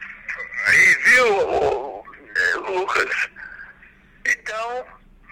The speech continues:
a gente pegou e entrou nessa. O Ateneu descobriu que eu,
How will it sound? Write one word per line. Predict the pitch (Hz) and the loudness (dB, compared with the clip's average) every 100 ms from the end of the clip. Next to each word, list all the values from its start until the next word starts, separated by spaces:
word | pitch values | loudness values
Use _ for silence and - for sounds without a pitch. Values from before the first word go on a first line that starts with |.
| 190 | 0
a | 220 | 2
gente | 220 226 220 - 233 226 214 - | 4 2 2 4 6 6 4 2
pegou | 226 240 269 262 226 | 2 2 0 2 4
e | 247 | 6
entrou | 262 262 285 277 277 | 4 4 2 2 4
nessa. | 240 240 - 180 185 | 4 4 2 0 2
O | 190 | 0
Ateneu | 202 214 208 214 220 | 2 2 4 2 2
descobriu | - - - 226 - 175 170 156 | 2 2 2 -2 0 2 2 0
que | 147 | -2
eu, | 156 | -2